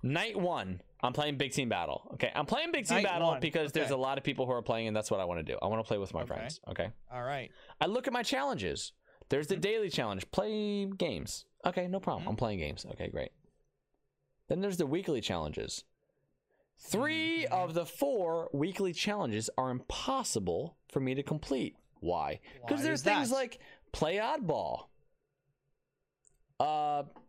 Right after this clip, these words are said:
Speaker 1: something else, something else. Okay? But they're things that I can only do in four v four game modes. But I'm playing Big Team Battle, so I can't possibly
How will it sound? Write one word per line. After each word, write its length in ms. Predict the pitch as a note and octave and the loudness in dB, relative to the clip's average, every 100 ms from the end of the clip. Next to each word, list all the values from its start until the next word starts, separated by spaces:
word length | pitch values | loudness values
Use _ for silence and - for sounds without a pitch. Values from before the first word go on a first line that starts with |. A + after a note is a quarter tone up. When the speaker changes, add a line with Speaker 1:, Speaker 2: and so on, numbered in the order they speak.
| - | -14
Speaker 1:
something 400 | - - F#3+ A3 | -2 0 2 0
else, 200 | G3+ A2 | 2 0
something 320 | - C#3 C3+ A#2+ | 0 0 2 0
else. 420 | D#2+ - - - _ _ _ - | 0 -2 -6 -10 _ _ _ -4
Okay? 300 | A2+ A#2+ C3+ - - - | 0 0 -4 -14 -18 -4
But 100 | - | 0
they're 120 | E3+ | 0
things 240 | D#3+ G#3+ G3 | 0 0 2
that 100 | F#3+ | 2
I 80 | F3 | 2
can 180 | F3 - | -2 0
only 340 | G3 A3+ G#3+ | 0 2 0
do 460 | E3 A3 A#3+ D3 D#3+ | 0 0 2 2 0
in 140 | D#3+ E3 | 0 -2
four 300 | - D3 C#3+ | 2 0 2
v 140 | D#3+ | -2
four 360 | D#3+ B3+ C#4+ A3 | -2 -2 0 0
game 300 | A2+ G2+ F2 | -2 -2 0
modes. 480 | A1+ G1+ - - - - - - _ | -2 -4 -8 -12 -12 -20 -20 -20 _
But 120 | D#3+ | 0
I'm 140 | C#3 D3 | 0 0
playing 260 | C#3+ C3+ | 0 2
Big 160 | B2+ G#2+ | 0 0
Team 220 | F3 F3+ | -2 0
Battle, 280 | A#3 C4 A#2+ | 0 0 -2
so 160 | - | 0
I 60 | D3+ | -2
can't 360 | D3 G3+ - - | 0 -4 -2 -4
possibly 880 | - D3+ G#3 - C3 F2 F#2+ C#3+ | -2 -2 0 0 0 0 0 -2